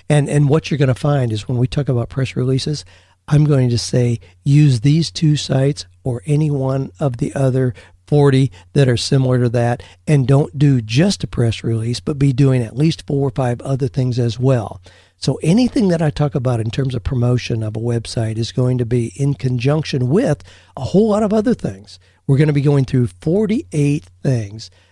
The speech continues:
that you can use to fill, marketing things that you can use to fill your business funnel. So it'll be a matter of, okay, I don't really care which of these services you use. Y-, you can't narrow down so specifically and say, "Well, this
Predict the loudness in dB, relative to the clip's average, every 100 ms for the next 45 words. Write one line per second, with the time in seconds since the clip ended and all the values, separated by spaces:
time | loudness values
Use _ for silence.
0 | _ -4 0 2 2 2 2 2 0 -2
1 | -6 -6 0 2 2 0 0 0 0 -2
2 | 0 0 -2 -2 -2 -4 -8 -8 -4 -2
3 | -2 -4 -6 0 0 2 0 0 0 -2
4 | -4 -4 -4 -4 -10 -20 _ _ _ _
5 | _ 0 2 2 2 2 4 4 4 2
6 | 0 -4 _ -4 0 2 2 2 -2 _
7 | _ _ -4 0 2 2 2 2 2 -2
8 | -2 -2 -4 -6 -6 -6 -4 -4 -4 -4
9 | -4 -4 -4 -2 -4 -4 -4 -2 -2 -2
10 | 0 0 0 -6 -18 _ _ _ _ _
11 | 4 4 6 4 4 2 2 0 0 -2
12 | 0 -4 -4 -4 -2 0 0 0 -2 -2
13 | -2 -4 0 2 0 -4